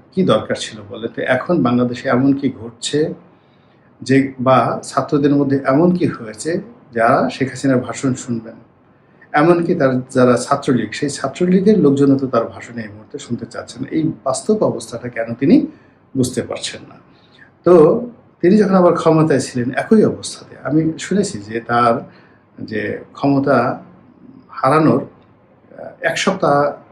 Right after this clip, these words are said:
আগের থেকেই তার আপনজন যারা আছেন, including সালমান এফ রহমান, তারা সবাই কিন্তু তাকে বলার চেষ্টা করেছেন যে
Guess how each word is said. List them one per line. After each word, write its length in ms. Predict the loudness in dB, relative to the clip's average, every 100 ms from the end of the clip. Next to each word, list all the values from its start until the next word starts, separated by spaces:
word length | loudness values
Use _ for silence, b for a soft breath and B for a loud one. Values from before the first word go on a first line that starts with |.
| -10 0
আগের 380 | 2 4 2 0
থেকেই 300 | -10 -10 -6
তার 160 | -4
আপনজন 460 | -2 -2 -2 -2 -2
যারা 300 | -6 -8 -8
আছেন, 280 | -10 -8 0
including 420 | 0 2 2 2
সালমান 360 | 2 0 -2
এফ 180 | -6 -16
রহমান, 280 | -20 -20 -20 _ _ B B B B 0
তারা 180 | 0
সবাই 300 | 2 2 2
কিন্তু 180 | 2 0
তাকে 240 | -2 0 0
বলার 240 | 0 0
চেষ্টা 320 | -2 -8 -12
করেছেন 400 | -14 -14 -10
যে 60 | -6